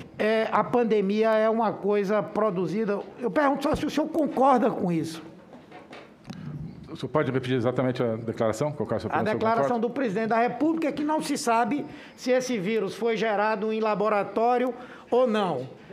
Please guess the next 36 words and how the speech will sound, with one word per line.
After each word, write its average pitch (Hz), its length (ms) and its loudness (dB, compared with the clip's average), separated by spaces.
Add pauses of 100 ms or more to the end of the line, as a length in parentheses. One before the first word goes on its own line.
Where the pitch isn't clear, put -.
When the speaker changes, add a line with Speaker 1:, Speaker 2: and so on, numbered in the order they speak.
(140)
Speaker 1:
não 185 120 -2
é? 233 200 -2 (220)
Foi 302 120 0
agora, 277 300 2
há 185 40 0
poucos 285 380 0
dias 220 240 0
atrás, 170 640 -2 (480)
que, 269 480 0 (260)
na 240 220 2
verdade, 247 460 2
serviu 254 460 0
ao 277 180 2
interesse 240 640 0
de 196 180 -4
um 262 160 -2
país 254 640 0 (300)
que, 294 120 -2
inclusive, 277 440 -2
foi 262 300 2
o 247 40 2
único 269 600 0
a 214 120 2
ter 254 220 0
o 269 60 -2
crescimento 233 640 -4
do 208 100 -8
seu 233 200 -4
produto 226 440 -6
interno 220 420 -4
bruto 226 440 -2 (460)
em 247 140 0
dois 240 280 4
mil 240 280 2
e 262 100 2
vinte. 180 580 -2